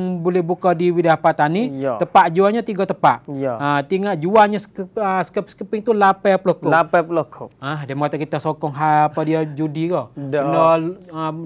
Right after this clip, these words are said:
Speaker 1: ju-, apa, nombor ekor ke? Bukan,
Speaker 2: Ha.
Speaker 1: hak ni ni, dia bagi tahu ayat tu, dia bagi hak orang ke upaya ni.
Speaker 2: Mhm.
Speaker 1: Dia dapat peluang pada kali ni
Speaker 2: Ya.
Speaker 1: dan juga mengikut di bahagian sama dengan Selakin Bank Rataban. Sedia pun dia tak mengabaikan.
Speaker 2: Mhm.
Speaker 1: Ha,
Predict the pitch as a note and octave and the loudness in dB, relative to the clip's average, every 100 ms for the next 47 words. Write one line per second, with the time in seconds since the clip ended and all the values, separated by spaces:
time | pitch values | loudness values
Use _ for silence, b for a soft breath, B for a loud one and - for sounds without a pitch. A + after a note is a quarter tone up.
0 | C#3 C3+ D#3 D#3 F#3 E3+ E3+ E3+ E3+ F#3 | -12 -12 -8 -8 -6 -6 -4 -4 -4 -6
1 | F3+ E3+ F#3+ A#2+ - C3+ - G3 D#3 F3 | -6 -4 -4 -4 -8 -10 -4 -2 0 -2
2 | F3 G#3 A3+ b b C3 E3 D#3+ E3 D#3+ | -2 -4 -8 b b -2 0 2 0 0
3 | D#3+ E3+ E3+ D#3+ G#3 E3+ D#3 E3 E3 D#3 | -4 -2 -2 -2 -6 -2 0 0 -2 -8
4 | E3 E3 D#3+ F3+ E3 D#3+ E3+ E3 D#3+ D#3+ | -8 -8 -8 -8 -4 -4 -2 -2 -2 -4
5 | D3+ D#3 C3 D3 E3+ F3 - F3+ - F3+ | -4 -6 -4 0 4 4 4 0 2 4
6 | G3 G3+ F#3 E3+ F3 D#3+ D3 B2 D#3 G#3+ | 4 4 0 0 2 2 0 -2 -2 -2
7 | C#3 C3 E3 F3 F#3+ F3 F3 G3+ F3+ E3+ | -2 0 0 0 0 0 0 -2 -2 -2
8 | E3+ E3+ F3+ G3 F3 F3 E3+ D#3 C#3+ D#3 | -2 -2 -4 -4 -4 -4 -2 -2 -2 -4
9 | C#3+ C#3 E3 E3 D3 C3 A2+ _ b b | -4 -4 -4 -2 0 0 -2 _ b b
10 | - D#3+ F3+ G3+ G#3+ G3 G3+ G3+ F#3+ E3+ | -6 0 0 2 -2 -2 -2 -4 -4 -8
11 | F#3+ F3+ F#3 E3 C3+ G#2+ - D#3 C#3 C3+ | -8 -4 -4 -4 -8 -12 -12 -8 -8 -8
12 | A#2+ | -10